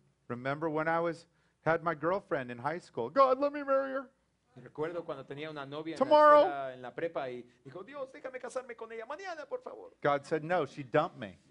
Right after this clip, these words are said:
Speaker 2: Y di-, Dios dijo que no, y ella me, me dejó atrás, o
Speaker 1: After I
Speaker 2: sea.
Speaker 1: married my beautiful bride, Sarah, I saw her about ten years later. I said, Thanks for not answering that prayer, God.
Speaker 2: Y lo bonito es de que pude casarme con mi hermosa esposa,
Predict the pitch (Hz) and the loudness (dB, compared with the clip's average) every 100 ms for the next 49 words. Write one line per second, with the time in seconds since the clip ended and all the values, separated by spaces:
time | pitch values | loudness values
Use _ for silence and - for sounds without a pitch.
0 | - 107 120 113 113 131 131 135 135 131 | -20 -18 -16 -14 -14 -14 -14 -14 -12 -12
1 | 135 120 117 143 127 110 98 104 98 104 | -12 -10 -10 -10 -12 -16 -18 -20 -20 -16
2 | 113 127 127 - - 185 139 147 156 143 | -14 -14 -16 -16 -2 0 2 2 2 2
3 | 139 123 156 151 156 127 143 160 156 123 | -2 0 -2 -2 -6 0 2 2 0 -4
4 | - - - 165 175 131 - 143 131 131 | -20 -16 -2 2 2 0 -2 0 0 -2
5 | - 147 143 120 143 165 135 120 - - | -6 -10 -8 -6 -4 -4 -4 -10 -12 -20
6 | _ _ - 143 156 - 170 175 185 180 | _ _ 0 0 0 -10 -8 -6 -8 -10
7 | 196 180 175 - 104 101 127 143 139 135 | -14 -12 -12 -10 -12 -10 -8 -6 -4 -6
8 | 139 143 185 202 170 165 151 135 165 165 | -6 -8 -6 -4 -4 -6 -8 -8 -6 -6
9 | 156 160 156 151 139 127 120 135 147 151 | -6 -8 -10 -12 -12 -12 -12 -12 -12 -12
10 | 139 147 139 139 127 127 | -12 -12 -12 -10 -10 -10